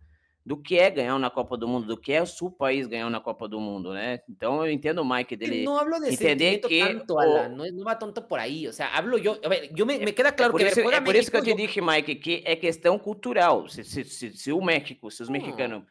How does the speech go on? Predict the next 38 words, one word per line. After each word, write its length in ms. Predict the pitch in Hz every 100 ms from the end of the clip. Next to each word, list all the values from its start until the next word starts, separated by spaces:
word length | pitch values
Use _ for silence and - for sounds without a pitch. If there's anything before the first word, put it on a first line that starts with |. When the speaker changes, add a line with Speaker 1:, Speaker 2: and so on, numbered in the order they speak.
| _ _
Speaker 1:
a 120 | -
maioria 440 | 127 156 147 135 131
como 280 | 139 147
vós, 360 | 131 135 117 - _
se 140 | - 131
acostumbraram 640 | - 143 151 143 143 139
a 60 | 135
ver 420 | 123 131 110 - _
um, 440 | 139 139 135 123
uma 180 | 127 139
Champions 360 | 135 156 147 139
League 220 | 131 113
ser 180 | - 131
melhor 300 | 127 131 123
que 80 | 165
o 20 |
Mundial, 340 | 190 208 170
Speaker 2:
Es, 100 | -
Speaker 1:
é 60 | 151
entendível, 600 | 170 196 196 254 175 127 -
porque 140 | 107
Speaker 2:
es 60 | 127
Speaker 1:
a 40 |
Speaker 2:
que 60 | 269
no 60 |
Speaker 1:
cultura 220 | 254 165 -
Speaker 2:
estoy 40 |
Speaker 1:
de 60 | -
Speaker 2:
diciendo 160 | 277
que 160 | 277 269
el 60 | 175
Speaker 1:
ustedes, 240 | 202 143
Speaker 2:
Mundial 240 | 139 160 202 -
sea 220 | - 156
Speaker 1:
eh, 400 | 214 156 156 156 156
Speaker 2:
mejor 160 | 110 - _ _
o 80 | -
peor. 500 | 127 - 196 85